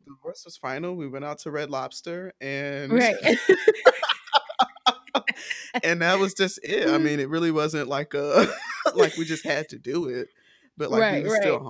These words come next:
Speaker 1: hungry. We were still
Speaker 2: <laughs>
Speaker 1: friends. <laughs>
Speaker 2: You can share a shrimp basket and a Cheddar Bay biscuit. Like, ain't nothing wrong with that.
Speaker 1: Mm-hmm. And
Speaker 2: Yeah.
Speaker 1: that was in ninety-nine. Red Lobster was, uh, like, high class <laughs> back
Speaker 2: It
Speaker 1: then.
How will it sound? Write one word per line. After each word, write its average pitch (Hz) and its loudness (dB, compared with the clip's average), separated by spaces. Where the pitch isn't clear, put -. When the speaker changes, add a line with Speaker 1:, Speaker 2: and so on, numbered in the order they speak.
Speaker 1:
hungry. 127 -8
We - -12
were 202 -8
still 185 4
Speaker 2:
<laughs> 147 -6
Speaker 1:
friends. 151 -4
<laughs> - 4
Speaker 2:
You 311 10
can 370 -4
share 330 4
a 294 0
shrimp 254 2
basket 240 0
and 247 2
a - 0
Cheddar 247 0
Bay 233 0
biscuit. 262 -4
Like, 269 -2
ain't 277 -2
nothing 349 -2
wrong 302 -2
with 214 -2
that. 320 0
Speaker 1:
Mm-hmm. 208 -2
And - -10
Speaker 2:
Yeah. - 4
Speaker 1:
that 415 6
was 262 -2
in 208 -2
ninety-nine. 180 -2
Red 180 2
Lobster 214 -4
was, 165 -4
uh, 135 -2
like, 160 -4
high 165 0
class 175 -2
<laughs> - -14
back 165 2
Speaker 2:
It 285 6
Speaker 1:
then. 294 6